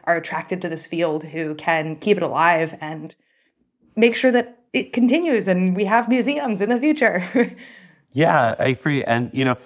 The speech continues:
Speaker 2: it became very clear to us at a certain point during the strike that,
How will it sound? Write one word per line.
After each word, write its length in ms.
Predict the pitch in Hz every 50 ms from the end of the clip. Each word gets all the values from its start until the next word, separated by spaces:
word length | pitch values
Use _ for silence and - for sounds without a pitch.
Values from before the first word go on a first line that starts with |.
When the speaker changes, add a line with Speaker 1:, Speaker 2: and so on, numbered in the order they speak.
| - _ -
Speaker 2:
it 80 | 131
became 260 | 127 165 - 185 185
very 200 | 165 151 143 135
clear 240 | - - - 101 95
to 100 | 95 95
us 240 | 92 90 90 - -
at 100 | 85 90
a 80 | 92 90
certain 360 | - - 85 82 87 87 82
point 260 | - 90 87 87 -
during 220 | - 85 82 82
the 100 | 82 87
strike 380 | 85 - - 82 82 82 82 -
that, 240 | - 87 85 80 -